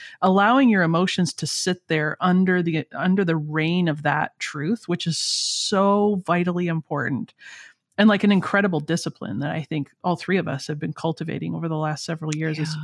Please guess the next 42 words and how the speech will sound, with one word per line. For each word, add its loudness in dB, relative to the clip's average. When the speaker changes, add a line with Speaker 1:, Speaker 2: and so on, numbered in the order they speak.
Speaker 1:
that's 0
been 4
bearing 2
so 0
much 2
fruit -4
for -6
all 0
of -4
us, -10
right? -2
Speaker 2:
Mm-hmm. -4
Speaker 1:
Because 0
when 6
we 6
allow 4
the 2
emotions 0
to -8
take -4
over -2
and 0
drive 0
everything, 2
that's 2
when 4
the 4
Speaker 2:
Yeah. 0
Speaker 1:
truth -2
just -2
goes 0
right 2
out 2
the -6
window. -2
Then 6
you 8
Speaker 2:
Mm-hmm. 0
Speaker 1:
start 2
hearing, 2
like, -2
the, 2